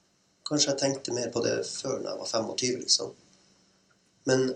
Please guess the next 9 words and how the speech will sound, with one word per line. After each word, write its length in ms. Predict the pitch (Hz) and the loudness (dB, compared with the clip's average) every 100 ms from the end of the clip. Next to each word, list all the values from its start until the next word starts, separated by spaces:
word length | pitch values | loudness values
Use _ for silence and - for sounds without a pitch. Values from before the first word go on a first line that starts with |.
| - - | -6 -18
eh, 300 | - - - - - _ _ _ _ _ _ - _ - | -16 -14 -16 -16 -20 _ _ _ _ _ _ -20 _ 2
jeg 100 | - | 6
tenker 320 | 165 156 143 | 6 6 10
jo 120 | 131 | 12
det 100 | 135 | 12
at 140 | 131 | 10
treningsprosessen 880 | - 151 160 156 - 131 120 107 - | 8 8 8 8 8 8 10 10 8
er 160 | 113 117 | 8 6
liksom, 400 | 113 - 113 113 | 8 8 8 2